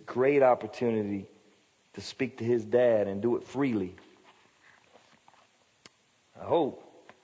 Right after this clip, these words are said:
that you might take a page and write four letters on it and practice a little bit tomorrow.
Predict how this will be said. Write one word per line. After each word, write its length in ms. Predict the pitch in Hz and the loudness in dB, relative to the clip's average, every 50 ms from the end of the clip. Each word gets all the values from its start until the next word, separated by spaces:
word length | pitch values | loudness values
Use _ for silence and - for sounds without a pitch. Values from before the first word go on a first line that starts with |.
| _ - | _ -12
that 80 | 101 | -8
you 100 | 107 120 | -6 -2
might 200 | 135 135 120 113 | 0 0 0 0
take 160 | 117 135 113 98 | 0 0 0 -2
a 40 | |
page 420 | - - 139 131 127 123 120 104 95 | -2 0 2 2 4 2 2 0 -4
and 160 | 95 92 90 - - - - _ _ _ _ _ _ - | -8 -10 -10 -14 -20 -20 -20 _ _ _ _ _ _ -2
write 220 | - 120 117 101 | 0 0 0 0
four 240 | - - 135 131 120 | 0 0 2 4 4
letters 300 | 117 127 131 120 113 104 | 6 4 4 4 2 0
on 200 | 113 104 98 87 | -2 -4 -4 -4
it 100 | - - - - - _ _ _ _ _ _ | -8 -14 -18 -20 -20 _ _ _ _ _ _
and 100 | - 95 | -20 -12
practice 380 | - - 123 107 - - - - | -6 -4 -4 -4 -6 -8 -8 -6
a 40 | 101 | -4
little 160 | 92 92 87 | -2 -2 -2
bit 180 | 87 87 - | -4 -6 -8
tomorrow. 340 | - 98 92 92 90 82 - | -8 -8 -8 -6 -6 -8 -10